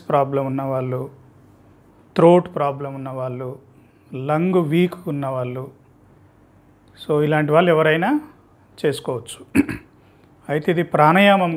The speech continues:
మాత్రం కాదు, ఇది ఎక్సర్సైజ్. ఎక్సర్సైజ్ ఎప్పుడైనా స్ట్రెంగ్త్‌ని ఇస్తుంది, గట్టితనం పెంచుతుంది.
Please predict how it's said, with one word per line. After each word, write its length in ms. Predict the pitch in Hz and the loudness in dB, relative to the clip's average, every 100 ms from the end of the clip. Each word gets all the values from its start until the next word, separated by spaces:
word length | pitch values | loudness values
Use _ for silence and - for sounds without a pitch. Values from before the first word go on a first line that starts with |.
| 147 | -4
మాత్రం 320 | 139 139 156 160 | -6 -6 -8 -8
కాదు, 200 | 147 135 214 | -6 -6 -6
ఇది 100 | 214 151 | -4 -4
ఎక్సర్సైజ్. 600 | 143 - 196 190 127 117 - - _ _ - _ _ _ - - _ _ _ - - | -6 -4 -6 -4 -8 -8 -18 -20 _ _ -20 _ _ _ -20 -20 _ _ _ -14 -8
ఎక్సర్సైజ్ 540 | 139 - 208 202 202 180 | -6 2 2 4 4 4
ఎప్పుడైనా 380 | 170 175 175 202 269 - | 2 2 0 0 -2 -4
స్ట్రెంగ్త్‌ని 560 | - 175 202 208 196 160 | 0 2 4 2 -2 -2
ఇస్తుంది, 360 | - 127 120 123 - - | -8 -14 -14 -16 -14 -4
గట్టితనం 460 | 156 151 175 180 160 147 | -4 -4 -2 0 0 -4
పెంచుతుంది. 520 | 135 131 - 117 123 | -6 -8 -14 -14 -16